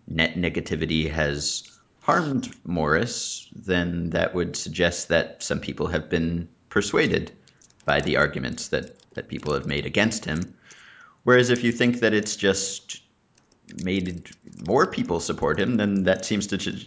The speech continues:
suggest that we should all stop talking about Jack Morris, and that if we'd never started to talk about him to begin with, uh,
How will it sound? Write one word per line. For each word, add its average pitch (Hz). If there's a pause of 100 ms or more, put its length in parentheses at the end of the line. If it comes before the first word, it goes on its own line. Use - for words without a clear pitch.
suggest -
that 98
we 101
should 98
all 101
stop -
talking 110
about 80
Jack 69
Morris, -
and 85
that 85
if 90
we'd 90
never 101 (140)
started -
to 98
talk -
about 107
him 107
to 98
begin 110
with, - (320)
uh, 101